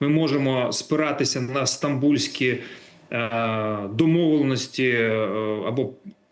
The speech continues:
пропозиції їхні з, е, стамбульські, які були двадцять другого року, з врахуванням реалій сьогоднішніх. Так от, я би нагадав про сьогоднішні реалії, що в двадцять другому році у нас не було ані західної допомоги на той час,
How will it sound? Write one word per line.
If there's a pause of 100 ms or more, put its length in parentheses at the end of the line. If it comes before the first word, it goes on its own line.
(180)
пропозиції
їхні
з,
е, (100)
стамбульські,
які
були
двадцять
другого
року, (280)
з
врахуванням (280)
реалій
сьогоднішніх.
Так
от,
я
би
нагадав
про
сьогоднішні
реалії,
що
в
двадцять
другому
році
у
нас
не
було
ані
західної
допомоги
на
той
час,